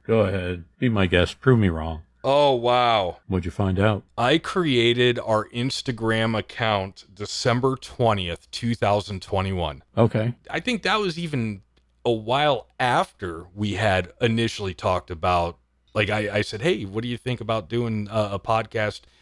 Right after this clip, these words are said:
Speaker 2: uh, geared around music and guitars and, and artists and,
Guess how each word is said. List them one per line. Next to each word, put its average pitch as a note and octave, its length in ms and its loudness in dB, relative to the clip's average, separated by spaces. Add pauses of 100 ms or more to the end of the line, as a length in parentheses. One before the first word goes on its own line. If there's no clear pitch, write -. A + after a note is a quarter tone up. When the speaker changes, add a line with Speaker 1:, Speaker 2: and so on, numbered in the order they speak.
(120)
Speaker 2:
uh, F#2 360 0 (580)
geared A#2 320 0
around A2 400 2
music A2 720 -4
and F2+ 240 -2 (320)
guitars G#2+ 720 0
and, F2+ 400 -12
and F#2+ 120 -6 (120)
artists A#2+ 680 0
and, F#2+ 300 -8